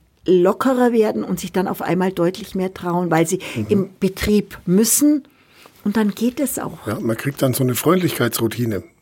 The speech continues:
Speaker 2: oder halt, äh, überhaupt Kommunikationsroutine,
Speaker 1: Ja,
Speaker 2: ne?
Speaker 1: natürlich.
Speaker 2: Dass man überhaupt mal weiß, was man sich überhaupt alles trauen darf.
Speaker 1: Natürlich.
Speaker 2: Für euch als Prüfer, wie ist es dann so? Also mal angenommen, jemand, ähm, sagt, „Mensch, das wäre doch eigentlich für mich auch was. Äh, ich könnte mich da durchaus auch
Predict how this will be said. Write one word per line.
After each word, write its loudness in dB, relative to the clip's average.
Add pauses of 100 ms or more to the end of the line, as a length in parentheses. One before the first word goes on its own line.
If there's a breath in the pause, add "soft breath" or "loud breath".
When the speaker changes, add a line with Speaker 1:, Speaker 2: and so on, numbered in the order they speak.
(140)
Speaker 2:
oder 0
halt, 0
äh, -4
überhaupt 4
Kommunikationsroutine, 2
Speaker 1:
Ja, 4
Speaker 2:
ne? 4
Speaker 1:
natürlich. 0 (480 loud breath)
Speaker 2:
Dass -2
man 4
überhaupt 0
mal 2
weiß, 0
was 2
man 2
sich -4
überhaupt -2
alles -4
trauen -4
darf. 0
Speaker 1:
Natürlich. -8 (680 loud breath)
Speaker 2:
Für 0
euch 2
als 2
Prüfer, 0
wie 2
ist 0
es 2
dann 2
so? 2
Also 2
mal 2
angenommen, 4
jemand, 2
ähm, 0 (520)
sagt, -2
„Mensch, 0 (320 loud breath)
das -4
wäre 0
doch 2
eigentlich 2
für 0
mich 2
auch 0
was. 2
Äh, 0
ich -12
könnte -2
mich -4
da -2
durchaus 0
auch -4